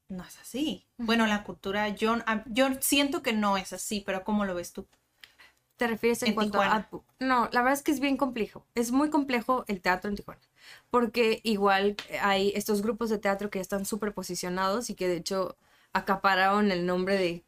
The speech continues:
Speaker 2: quién era, quiénes eran los únicos que ejercían el teatro en Tijuana. Entonces, am, que, el público no es... No hay tanto público, es difícil conseguirlo, es difícil mantenerse en temporada, pero por otro lado, hay otros grupos que tienen,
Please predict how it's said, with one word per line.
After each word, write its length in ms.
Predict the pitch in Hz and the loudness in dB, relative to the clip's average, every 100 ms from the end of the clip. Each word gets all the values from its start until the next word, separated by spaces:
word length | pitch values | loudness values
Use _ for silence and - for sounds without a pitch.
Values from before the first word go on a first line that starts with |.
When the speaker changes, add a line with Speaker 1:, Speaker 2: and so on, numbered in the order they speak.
| _ - | _ -4
Speaker 2:
quién 280 | 202 185 180 | -2 0 -2
era, 260 | 185 185 | -2 -4
quiénes 420 | - - 202 202 202 | -6 -6 -2 0 0
eran 220 | 196 190 | 0 0
los 180 | 175 - | -2 0
únicos 380 | 202 202 202 - | 2 2 0 -4
que 200 | 175 - | -6 -4
ejercían 580 | 180 175 170 - 190 180 | -6 -6 -6 -4 -2 -2
el 120 | 165 | -4
teatro 260 | 165 156 165 | -6 -6 -8
en 80 | 175 | -10
Tijuana. 480 | 165 - 170 196 - - - - - _ | -12 -12 -12 -14 -18 -20 -20 -20 -20 _
Entonces, 680 | 226 214 233 220 233 226 - _ _ | -2 2 2 2 0 -2 -12 _ _
am, 580 | 208 190 190 190 185 - _ - | 0 2 2 0 -6 -10 _ -4
que, 180 | - - | -4 0
el 180 | 196 240 | 0 0
público 360 | 277 277 277 254 | 2 2 2 2
no 200 | 226 220 | 2 2
es... 260 | 220 - _ _ | 0 -4 _ _
No 300 | 151 220 220 | -4 2 4
hay 140 | 233 226 | 4 2
tanto 400 | 254 262 277 - | 2 2 0 -2
público, 540 | 285 277 285 277 285 | -2 0 0 2 2
es 100 | 240 | 2
difícil 440 | 226 220 269 277 277 | 0 0 0 0 0
conseguirlo, 760 | 240 208 208 214 226 233 233 - | -2 0 0 2 0 0 -4 -4
es 160 | 196 | -4
difícil 400 | 190 - 226 262 | -4 -4 -2 -2
mantenerse 400 | 240 208 202 196 220 | -2 -2 -2 -4 -2
en 60 | |
temporada, 360 | 208 196 196 208 | -4 -2 0 0
pero 180 | 220 208 | -2 0
por 120 | 214 | 0
otro 220 | 202 240 | 0 2
lado, 380 | 233 214 254 302 - - - | 2 2 0 -6 -12 -18 -2
hay 180 | 214 240 | 0 2
otros 300 | 247 262 233 | 0 0 0
grupos 340 | 247 220 262 | 0 0 -2
que 100 | 254 | -2
tienen, 400 | 226 208 220 220 | -2 0 0 -2